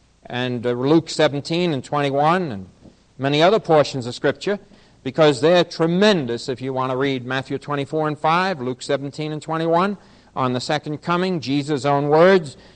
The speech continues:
You can read those. I'll be speaking of some of those things at another time and have spoken in the past months about those portions. But I'd like to begin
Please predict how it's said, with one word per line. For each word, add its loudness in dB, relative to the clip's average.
You -2
can -2
read 6
those. 0
I'll 2
be -4
speaking -4
of -4
some 0
of 2
those 2
things -2
at -2
another 2
time -2
and -4
have -4
spoken 0
in -2
the -2
past -4
months 0
about 0
those 0
portions. -6
But 4
I'd 6
like 4
to 0
begin 0